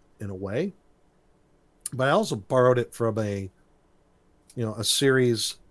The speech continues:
of books. Was it the, uh, the, the, uh, was it the, um, Guardians of the Flame series? Um, if you haven't read them before, they're actually very good books.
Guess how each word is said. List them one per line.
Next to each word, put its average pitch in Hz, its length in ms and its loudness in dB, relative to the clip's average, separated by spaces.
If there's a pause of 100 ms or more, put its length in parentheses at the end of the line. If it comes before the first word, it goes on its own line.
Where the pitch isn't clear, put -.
(120)
of 101 340 -10
books. 131 320 0
Was 113 220 0
it 98 180 -6
the, 95 260 -6
uh, 90 120 -10 (200)
the, 110 220 -2 (240)
the, 117 180 -2
uh, 101 40 -4 (340)
was 110 200 -10
it - 180 -12
the, 90 240 -12
um, 82 280 -16 (500)
Guardians 160 420 6
of 131 80 0
the 113 60 -4
Flame 131 380 -2
series? 87 500 -6 (1500)
Um, 92 400 -10 (200)
if 113 120 -6
you 127 80 4
haven't 120 220 2
read 110 240 -2
them 95 120 -4
before, 95 320 -10
they're 87 240 -14
actually 107 320 -8
very 95 480 -4
good 101 280 -8
books. 87 400 -12